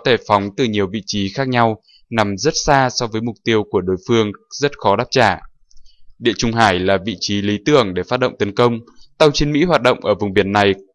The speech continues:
có thể tấn công toàn bộ khu vực. Tàu chiến Mỹ hoạt động ở vùng biển này có thể tấn công toàn bộ khu vực Trung Đông và Tây Á. Syria có bờ biển tiếp giáp với Địa Trung Hải, nên việc tấn công từ khu vực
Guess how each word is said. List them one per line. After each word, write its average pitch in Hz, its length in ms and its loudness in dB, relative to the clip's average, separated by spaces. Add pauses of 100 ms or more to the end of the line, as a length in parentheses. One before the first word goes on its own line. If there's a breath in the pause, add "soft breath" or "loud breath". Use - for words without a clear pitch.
(160)
có 101 220 2
thể 127 220 2 (100)
tấn 107 240 -2
công 117 300 2
toàn 101 200 2
bộ 110 260 2
khu 117 160 -2
vực. 110 120 0 (560)
Tàu 151 100 6
chiến 143 220 0
Mỹ 147 140 4
hoạt 170 200 4
động 123 180 6
ở 107 100 4
vùng 104 180 -2
biển 101 180 4
này 104 200 6
có 101 180 0
thể 120 140 2
tấn 98 220 -4
công 113 300 4
toàn 101 160 4
bộ 98 140 2
khu 113 220 -4
vực 107 200 0
Trung 110 180 -4
Đông 107 260 2
và 101 180 2
Tây 107 140 4
Á. 104 260 2 (380 soft breath)
Syria 180 500 2
có 120 120 4
bờ 131 180 4
biển 113 360 2
tiếp 139 120 2
giáp 139 360 0
với 107 180 4
Địa 107 200 2
Trung 110 160 -6
Hải, 104 300 0 (320)
nên 110 260 0
việc 104 200 2
tấn 101 140 -2
công 117 220 2 (100)
từ 107 100 -2
khu 110 220 -6
vực 113 120 -2